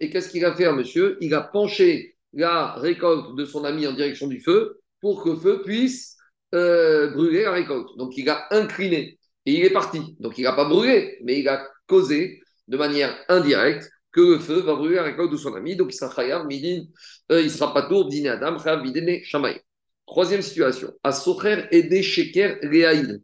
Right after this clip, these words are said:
Celui qui va payer des faux témoins pour accuser et faire condamner quelqu'un d'autre.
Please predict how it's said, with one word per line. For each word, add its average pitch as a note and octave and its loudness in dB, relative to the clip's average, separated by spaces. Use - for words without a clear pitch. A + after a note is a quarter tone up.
Celui F#3+ 0
qui F3 -6
va D#3 2
payer F3 2
des B2+ -6
faux F3 0
témoins E3 -2
pour - -2
accuser D#3+ -2
et C3 -12
faire - -6
condamner E3 -2
quelqu'un E3 -2
d'autre. - -4